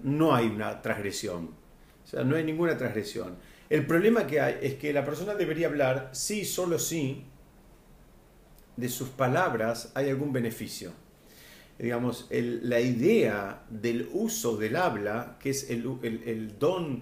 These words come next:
por excelencia que nos diferencia de las demás creaciones que hay sobre la tierra, es que ese uso debe ser un uso, eh, digamos, responsable. Y si tus palabras no van a tener ningún beneficio,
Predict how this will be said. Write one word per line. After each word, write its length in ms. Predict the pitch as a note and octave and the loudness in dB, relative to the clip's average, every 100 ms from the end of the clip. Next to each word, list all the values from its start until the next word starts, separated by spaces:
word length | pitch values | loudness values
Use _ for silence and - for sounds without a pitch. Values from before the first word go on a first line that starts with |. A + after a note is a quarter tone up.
| - - - - | -10 -20 -16 0
por 160 | A2+ | 2
excelencia 760 | A2+ - A#2 A#2+ E3+ D#3 C#3+ A#2 | 2 0 0 0 0 0 -2 0
que 100 | A2+ | -2
nos 160 | G#2+ | -2
diferencia 540 | A2 - A#2 D3+ C3 B2+ | -4 -2 0 0 -2 0
de 80 | A2 | 0
las 100 | A2 | 0
demás 280 | A2 C3 B2+ | -2 -2 -2
creaciones 480 | A#2 - C#3 C3+ | -2 -2 -4 -4
que 80 | C3 | -2
hay 80 | B2 | -2
sobre 240 | A#2+ G#2+ | -2 -4
la 160 | A2 G#2+ | -4 -4
tierra, 500 | A2 G2 G2 G#2 A2 - - - - - | -2 -2 -4 -6 -8 -14 -20 -20 -12 -8
es 140 | B2 | -6
que 160 | - D#3+ | -4 -4
ese 180 | D#3+ | 0
uso 260 | E3 - D#3 | -2 0 0
debe 140 | C3+ | 0
ser 200 | B2+ C#3+ C3+ | 0 -2 -2
un 120 | C#3 | -2
uso, 480 | C3+ - D3 C#3 - - - | -2 0 0 -2 -10 -20 -6
eh, 420 | A2 G#2+ G#2+ G#2 G#2 G#2+ - - - | -2 0 0 -4 -8 -12 -16 -20 -18
digamos, 640 | A2 A2+ A#2+ A#2+ A#2+ A#2 - - | -6 -2 -2 -2 -4 -6 -12 -4
responsable. 880 | A2+ A2+ A#2+ A2 - A#2+ F#2 F#2 F2+ - - B2+ | -4 -2 0 0 0 -2 -2 -6 -8 -14 -14 -8
Y 80 | |
si 140 | A#2+ B2+ | -4 -4
tus 180 | C3 B2+ | -4 -4
palabras 920 | B2+ B2 E3+ E3 A#2 G2+ F2+ - - - - | -2 0 0 0 -2 -2 -6 -10 -14 -14 -2
no 320 | A2+ B2+ D3+ | 0 2 2
van 220 | D3+ D3+ | 0 -2
a 100 | C#3+ | -2
tener 240 | B2 C3+ C3+ | -2 -2 0
ningún 420 | B2 A#2 D3+ D3 | 0 0 -2 -2
beneficio, 760 | C3+ A#2+ - A2+ - G2+ F2 | 0 0 -2 -6 -6 -8 -10